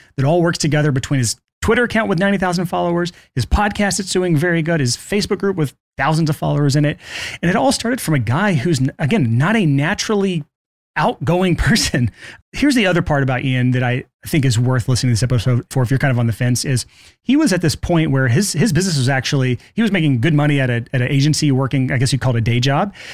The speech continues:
And his side gig was Logo Geek. It was freelancing, but he had this pivotal moment in his life where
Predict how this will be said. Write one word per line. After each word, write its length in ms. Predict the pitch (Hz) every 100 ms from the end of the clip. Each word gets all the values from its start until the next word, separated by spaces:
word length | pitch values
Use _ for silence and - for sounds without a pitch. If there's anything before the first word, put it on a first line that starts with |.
| -
And 140 | 156 139
his 120 | 147
side 300 | - 170 196
gig 160 | 139 127
was 420 | 143 143 117 -
Logo 280 | 143 143 117
Geek. 200 | 110 139
It 80 |
was 220 | 143 131 -
freelancing, 640 | - 151 135 117 123 117
but 180 | 123 131 _ _ _
he 240 | - 202 220
had 340 | 160 156 147
this 160 | 131 127
pivotal 320 | - 202 185
moment 300 | 139 160 143
in 40 |
his 140 | 127 113
life 320 | 120 135 -
where 240 | 123 120